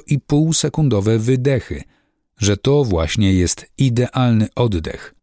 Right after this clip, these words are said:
Wystarczy oddychać w ten sposób kilka minut dziennie, w miarę możliwości dłużej. Wykonywane wdechy i wydechy zapewnią organizmowi właściwą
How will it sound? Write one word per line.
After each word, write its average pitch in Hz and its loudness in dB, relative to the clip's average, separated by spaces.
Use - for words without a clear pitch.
Wystarczy 107 0
oddychać 107 0
w - -12
ten 113 0
sposób 117 -2
kilka 156 0
minut 123 2
dziennie, 92 0
w 87 -4
miarę 117 2
możliwości 120 0
dłużej. 104 0
Wykonywane 107 2
wdechy 107 0
i 123 0
wydechy 107 0
zapewnią 120 0
organizmowi 117 2
właściwą 139 0